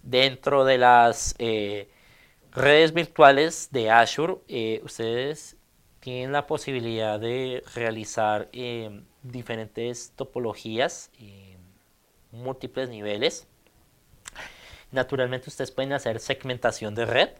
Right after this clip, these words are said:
y pueden hacer balanceo de cargas, eh, a nivel interno de la red. Tengan en cuenta que, eh, las Azure Virtual Networks es algo que solamente como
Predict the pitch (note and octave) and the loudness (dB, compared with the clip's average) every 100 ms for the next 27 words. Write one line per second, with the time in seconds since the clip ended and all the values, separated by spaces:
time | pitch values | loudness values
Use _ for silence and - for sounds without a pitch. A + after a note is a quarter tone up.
0 | _ _ _ _ _ _ _ - F3+ F#3 | _ _ _ _ _ _ _ -8 -8 -2
1 | D#3 D#3 D#3 C3+ B2 C3+ C3+ C3 A#2+ A#2+ | 0 2 0 -2 -6 -8 -8 -8 -6 -6
2 | B2+ - A2+ A2 A#2+ - _ _ - G2+ | -6 -6 -6 -6 -10 -10 _ _ -14 -12
3 | G2+ G2 - - _ _ A2+ A2+ G#2+ A2 | -12 -14 -20 -20 _ _ -8 -6 -8 -8
4 | A2 A#2 A2+ A2+ A2 A2+ D3 - - - | -2 -2 -2 -4 -2 0 2 0 -6 -18
5 | _ _ _ _ _ - - - - _ | _ _ _ _ _ -20 -20 -20 -20 _
6 | - D3+ E3 G3 D3+ C3+ C#3+ - E3+ F3 | -4 2 4 2 -2 0 -2 2 0 0
7 | A2+ A#2 A2+ C3 C3 B2+ - D3+ D#3 D3+ | -6 -6 -4 -4 -2 -2 -4 -8 -6 -8
8 | C#3+ D3 D3 C#3+ B2+ C3+ E3 - - A#2 | -2 -4 0 -2 -2 -4 -4 -6 -14 -8
9 | B2 A#2 B2 - C#3 C3 A#2+ G2 F2 F2+ | -8 -8 -10 -8 -6 -4 -4 -8 -12 -20
10 | _ _ _ _ _ _ _ _ _ _ | _ _ _ _ _ _ _ _ _ _
11 | _ - - _ - - C#3+ C#3+ D3 D3 | _ -20 -20 _ -14 0 2 4 2 -4
12 | C#3+ D3 C#3+ C#3+ C#3+ D3 C3+ B2+ A#2 A2 | -2 0 2 2 0 -2 -8 -6 -4 -4
13 | G#2+ | -6